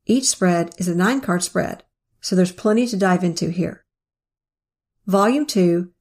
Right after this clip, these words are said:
contains spreads for inner child healing, body healing, conquering anxiety, managing depression,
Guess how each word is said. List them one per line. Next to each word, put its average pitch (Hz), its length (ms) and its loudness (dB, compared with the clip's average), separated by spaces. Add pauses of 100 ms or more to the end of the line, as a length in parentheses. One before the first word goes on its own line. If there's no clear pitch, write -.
(180)
contains 196 460 0
spreads 190 540 -2 (200)
for - 180 -6
inner 196 200 2
child 208 300 0
healing, 202 480 0 (500)
body 190 300 2
healing, 202 500 0 (480)
conquering 202 420 0
anxiety, 180 680 0 (420)
managing 190 400 2
depression, 180 600 -4